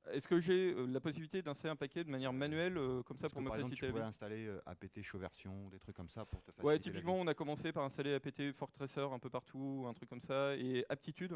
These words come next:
Speaker 1: parce que Aptitude est plus installé par défaut, mais Aptitude Y te permet de savoir pourquoi un paquet est installé. Et quand il te trouve pas de raison, c'est probablement que ça peut dégager.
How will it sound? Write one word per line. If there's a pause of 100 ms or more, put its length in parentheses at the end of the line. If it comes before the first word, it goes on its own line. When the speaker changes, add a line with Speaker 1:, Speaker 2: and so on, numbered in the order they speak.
Speaker 1:
parce
que
Aptitude
est
plus
installé
par
défaut, (420)
mais
Aptitude
Y
te
permet
de
savoir
pourquoi
un
paquet
est
installé. (500)
Et
quand
il
te
trouve
pas
de
raison,
c'est
probablement
que
ça
peut
dégager.